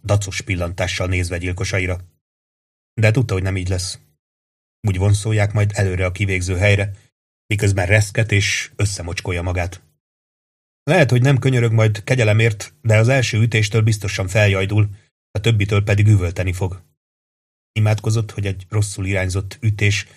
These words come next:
már a kivégzés elején a fejét érje,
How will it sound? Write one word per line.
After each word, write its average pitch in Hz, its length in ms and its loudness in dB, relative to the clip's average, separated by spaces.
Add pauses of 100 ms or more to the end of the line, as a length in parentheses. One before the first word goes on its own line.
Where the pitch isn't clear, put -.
(240)
már 98 220 -4
a 92 60 -4
kivégzés 95 600 -4
elején 90 380 0
a 92 60 -6
fejét 92 360 -2
érje, 95 340 -2